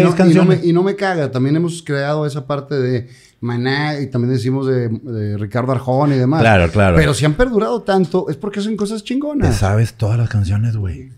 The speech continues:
Speaker 1: a huevo.
Speaker 2: La del taxista, tu huevo, te la sabes y otras cuatro, güey. ¿Sí? Entonces, un día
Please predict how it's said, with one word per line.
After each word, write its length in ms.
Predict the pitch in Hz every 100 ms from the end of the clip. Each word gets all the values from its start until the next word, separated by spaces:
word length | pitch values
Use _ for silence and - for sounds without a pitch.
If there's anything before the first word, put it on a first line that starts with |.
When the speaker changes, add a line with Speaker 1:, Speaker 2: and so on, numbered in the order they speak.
| -
Speaker 1:
a 40 |
huevo. 120 | 82 98 -
Speaker 2:
La 100 | 104
del 120 | 104
taxista, 360 | 110 95 135 160
tu 80 | 147
huevo, 200 | 123 143
te 100 | 139
la 120 | 113
sabes 420 | 104 147 180 175
y 100 | 120
otras 280 | 120 113 123
cuatro, 380 | - 85 - -
güey. 120 | _ _ _ -
¿Sí? 320 | 113 139 135 - - _ - - _ _ -
Entonces, 580 | 120 113 143 135 135 110 - - _ _ _ _ _ _ -
un 180 | 180 185
día 420 | 175 160 151 -